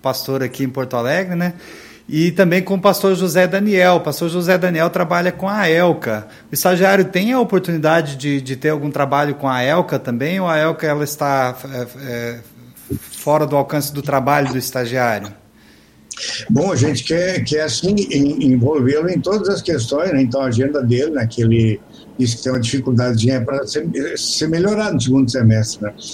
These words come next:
Speaker 2: A Elca também ficou fechada, né? Então, imagina, por exemplo, uma creche sem as crianças lá, né?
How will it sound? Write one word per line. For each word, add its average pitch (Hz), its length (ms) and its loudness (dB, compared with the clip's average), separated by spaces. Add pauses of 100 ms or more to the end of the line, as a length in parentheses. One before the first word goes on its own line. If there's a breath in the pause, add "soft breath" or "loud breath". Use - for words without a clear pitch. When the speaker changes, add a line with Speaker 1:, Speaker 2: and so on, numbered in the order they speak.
(160 loud breath)
Speaker 2:
A 139 140 -2
Elca 202 260 0
também 233 280 4
ficou 233 200 -4
fechada, 185 560 -2
né? 117 120 4
Então, 117 180 4
imagina, 135 500 2
por - 120 -8
exemplo, 120 280 0
uma 151 120 -4
creche 139 480 -4
sem 190 240 -2
as 120 120 -6
crianças 139 520 0
lá, 113 180 2
né? 104 160 0